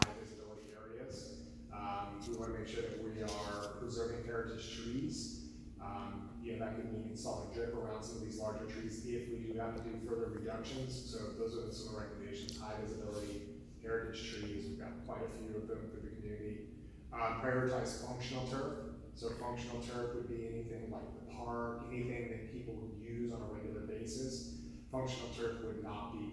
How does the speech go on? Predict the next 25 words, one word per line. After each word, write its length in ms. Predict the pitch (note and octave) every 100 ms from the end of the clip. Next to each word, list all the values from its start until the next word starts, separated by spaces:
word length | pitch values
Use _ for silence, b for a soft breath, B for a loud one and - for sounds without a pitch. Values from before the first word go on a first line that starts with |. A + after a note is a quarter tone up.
| A#2
parkway 380 | - A#2 A2+ A2+
turf, 400 | A2+ C3 - - -
so 360 | - G#2+ G2+ G2
that 180 | G#2+ G#2+
might 160 | G#2+ G#2+
be 80 | G#2
something 320 | - - G#2
that 80 | -
we'd 80 | -
have 160 | - -
to 80 | G2 F2+
reduce. 640 | - G#2 - - - - - -
Parkway 300 | B2 B2 A2 A2
turf 200 | A2 G#2+
is 80 |
just 160 | - -
a 40 |
strip 240 | A2+ - -
between 360 | - - G2+
the 60 | G2
street 400 | - A2 G#2 G#2
and 40 | G2
the, 160 | G2 -
the 20 |
sidewalk, 600 | - A#2+ A#2+ A2+ A#2 A#2+